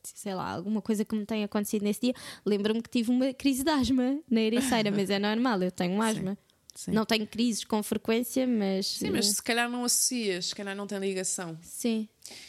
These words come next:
Speaker 2: Pois eu acho que não tenho isso, porque eu acho que as mortes mais próximas eu era sempre muito miúda. E do Diniz, embora eu já fosse crescida, eu acho que não tenho as memórias,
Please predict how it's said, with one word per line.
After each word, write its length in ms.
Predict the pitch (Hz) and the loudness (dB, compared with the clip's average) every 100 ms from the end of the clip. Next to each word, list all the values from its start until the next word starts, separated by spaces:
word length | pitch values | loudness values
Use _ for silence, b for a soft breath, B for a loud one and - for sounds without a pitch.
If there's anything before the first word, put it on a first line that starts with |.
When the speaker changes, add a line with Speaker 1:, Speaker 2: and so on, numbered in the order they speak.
| B B _ | B B _
Speaker 2:
Pois 160 | - 180 | -10 -6
eu 100 | 180 | -4
acho 140 | 175 | -6
que 60 | 190 | -6
não 80 | 185 | -8
tenho 180 | 180 170 | -4 -4
isso, 180 | 165 | -4
porque 180 | - - | -6 -6
eu 60 | 165 | -4
acho 120 | 160 | -2
que 60 | 180 | -2
as 80 | 170 | -2
mortes 340 | 175 165 - | 0 -2 -2
mais 200 | 185 175 | -2 -2
próximas 480 | - 175 170 180 170 | -2 -4 -2 -2 0
eu 80 | 175 | 0
era 140 | 175 | 0
sempre 300 | 175 180 180 | -2 -4 -4
muito 320 | 180 180 175 175 | -4 -6 -8 -4
miúda. 400 | 170 170 156 165 180 _ - - | -2 -2 -4 -6 -14 _ -20 -8
E 120 | 170 | -6
do 100 | 165 | -4
Diniz, 840 | 170 170 175 185 185 - - - - _ | -2 -2 -2 -2 -2 -2 -4 -6 -14 _
embora 260 | 180 185 190 | -2 0 0
eu 20 | |
já 140 | 196 | -2
fosse 340 | 180 202 190 - | -2 0 0 -2
crescida, 840 | - - - 208 196 180 175 180 b b b b b b b b _ _ _ _ _ _ _ _ - | -2 -2 0 0 0 0 -2 -4 b b b b b b b b _ _ _ _ _ _ _ _ -2
eu 200 | 202 202 | 0 0
acho 180 | 196 | -2
que 80 | - | -2
não 160 | 208 190 | -4 -2
tenho 240 | 190 185 | -2 0
as 120 | 185 | -2
memórias, 1400 | 190 190 185 185 185 185 185 185 180 - - - - - | -2 -4 -2 -2 0 0 -2 -4 -6 -6 -6 -6 -8 -12